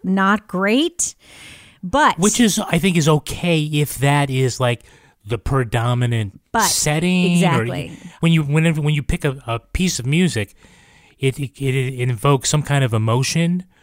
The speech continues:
Speaker 2: or it amplifies a setting. It achieves an effect. And I don't know what effect they're trying to achieve with that particular piece of music. I found it distracting.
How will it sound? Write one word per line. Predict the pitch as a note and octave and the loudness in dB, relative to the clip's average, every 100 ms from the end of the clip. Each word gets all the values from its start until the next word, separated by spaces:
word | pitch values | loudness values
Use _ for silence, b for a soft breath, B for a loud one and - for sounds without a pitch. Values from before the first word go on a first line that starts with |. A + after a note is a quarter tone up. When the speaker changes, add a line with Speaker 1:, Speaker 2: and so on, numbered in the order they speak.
| B B - | B B 0
Speaker 2:
or | C3+ C3 C3 B2 | 2 4 4 2
it | B2 B2+ A#2+ - _ b b _ - | 0 -2 -4 -6 _ b b _ -4
amplifies | C3+ C#3+ C#3 C#3+ C3 A#2+ | -2 0 0 0 0 0
a | A2 | -2
setting. | - - C3+ D3 D3 D3+ D3+ B B B | -2 -2 -2 -2 0 -2 -4 B B B
It | B2+ | -4
achieves | B2+ - G#3+ G#3+ - | -2 0 0 2 2
an | D#3+ | 0
effect. | C#3 - - C3+ - - - B B B B - | 0 -6 -6 -6 -8 -12 -12 B B B B -8
And | B2 | -4
I | C#3 | 0
don't | D#3+ | 0
know | E3 | 2
what | D#3+ | 0
effect | C3+ - D#3 - | -2 -4 -6 -4
they're | D3 C3 | -2 -2
trying | - C#3+ C#3 | -2 -2 -2
to | B2+ | -2
achieve | A#2 - C#3+ C3+ B2+ | -4 -4 -4 -4 -4
with | G#2 | -2
that | B2+ C3 - | -2 -2 -2
particular | B2+ B2+ - B2 | -6 -4 -2 -4
piece | G2+ A#2+ - | -2 -6 -6
of | G#2+ | -4
music. | A2+ G#2+ F#2+ B B - | -2 -2 -6 B B -8
I | C3+ | -2
found | C#3+ C#3 | 0 0
it | A2+ | -2
distracting. | A#2 - A#2 A2 - F#2+ | -6 -4 -4 -4 -6 -10